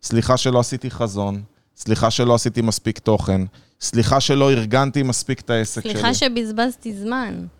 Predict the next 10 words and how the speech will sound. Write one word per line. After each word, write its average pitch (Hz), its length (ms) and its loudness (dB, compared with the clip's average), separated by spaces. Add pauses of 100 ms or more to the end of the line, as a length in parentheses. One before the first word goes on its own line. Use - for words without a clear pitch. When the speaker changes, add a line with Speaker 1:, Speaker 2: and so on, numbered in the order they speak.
Speaker 1:
נכון. 95 380 -2 (340)
Speaker 2:
נכון? 226 320 -6 (260)
זה 196 200 -6
ממש, 208 540 0
אה, 254 60 -4 (920)
זמן 208 340 -2
זה 208 120 -6
כסף. 226 420 -6 (120)
זה 214 100 -16
Speaker 1:
לגמרי. 110 540 2